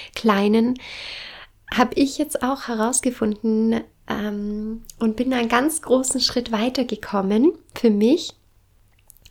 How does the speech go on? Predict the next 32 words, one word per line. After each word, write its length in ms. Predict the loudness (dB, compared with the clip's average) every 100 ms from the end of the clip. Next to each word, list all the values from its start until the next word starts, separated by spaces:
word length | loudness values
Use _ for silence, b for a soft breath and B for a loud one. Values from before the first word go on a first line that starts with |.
| B B B B B
warum 220 | -2 4 2
es 160 | 2
mir 120 | 2
manchmal 360 | 2 2 0 -2
so 120 | 0
schwer 400 | 0 2 2 2 -2
fällt, 500 | -4 -4 -6 -8 -12 -4
meinen 280 | 0 0 0
Zeitplan 680 | -2 -4 -4 -2 0 0 -2 B B
zu 120 | 2
strukturieren, 800 | 2 0 -2 -2 0 2 4 4
warum 180 | 0 -2
es 160 | -2 0
mir 100 | 0
manchmal 320 | 0 0 -4
so 140 | -2
schwer 500 | -4 -6 0 2 2 0
fällt, 340 | 2 4 2 0 B B B B
morgens 480 | 2 4 2 0 0
überhaupt 580 | -2 -4 -4 -6 -6 -10 -4
aufzustehen 1000 | -4 -4 -2 -2 0 0 2 2 0 -4 -4
und 560 | -4 -2 -4 -4 -4
warum 200 | -4 -2
es 140 | -4 -4
mir 120 | -4
manchmal 260 | -4 -4
so 100 | -4
schwer 300 | -2 2 0
fällt 340 | 2 2 2 2
in 100 | 0
der 100 | 0
Selbstständigkeit, 1080 | -2 -4 -4 -4 -4 -6 -8 -4 -2 -4